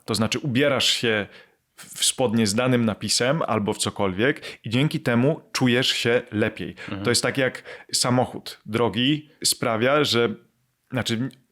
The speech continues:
Speaker 1: u niektórych sprawia, u niektórych nie. To jest znowu kwestia osobista.
Speaker 2: Tak.
Speaker 1: Ale droższy samochód, ym, może podnosić twoją wartość, jeżeli masz takie, a nie inne, ym, mentalne usposobienie. I tak samo jest z modą.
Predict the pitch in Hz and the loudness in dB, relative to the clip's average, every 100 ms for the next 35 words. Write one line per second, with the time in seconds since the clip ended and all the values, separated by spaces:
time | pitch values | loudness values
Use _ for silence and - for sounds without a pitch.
0 | - 143 123 123 - - 175 156 147 151 | -2 0 2 0 0 0 2 2 2 0
1 | - 156 117 98 120 131 143 135 107 - | 0 2 2 2 2 2 0 -2 -4 -2
2 | - 160 135 101 95 90 - 104 113 113 | -2 -2 0 -2 -2 -6 -10 -8 0 2
3 | 120 160 - - 131 117 127 110 - 123 | 4 4 2 2 2 0 -2 -8 -6 -4
4 | 117 110 127 131 143 147 113 113 123 107 | -4 -4 0 2 2 2 0 0 -2 -6
5 | - 113 110 104 110 - 196 - 196 101 | -4 0 2 2 -2 -2 -6 -4 -2 -2
6 | 107 - 139 135 117 113 110 120 113 110 | -2 -2 -2 0 2 2 0 2 2 2
7 | 107 - - - - - 104 104 - 120 | -2 -6 -18 -20 -14 -6 -6 -6 -8 -2
8 | 110 107 110 107 107 - 113 - 95 95 | 0 2 0 0 -2 -6 -4 -4 -4 -6
9 | 95 - - - - 104 - 127 143 147 | -8 -14 -20 -16 -6 -4 0 0 2 0
10 | 131 127 131 110 98 | 0 0 2 2 0